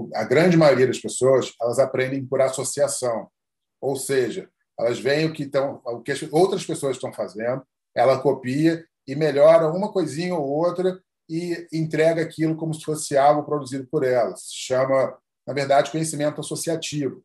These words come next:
É mais fácil, é mais rápido e dá a impressão que, é, você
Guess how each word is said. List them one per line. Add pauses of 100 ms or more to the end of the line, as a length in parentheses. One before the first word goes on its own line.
É
mais
fácil, (140)
é
mais
rápido (280)
e
dá
a
impressão
que, (380)
é,
você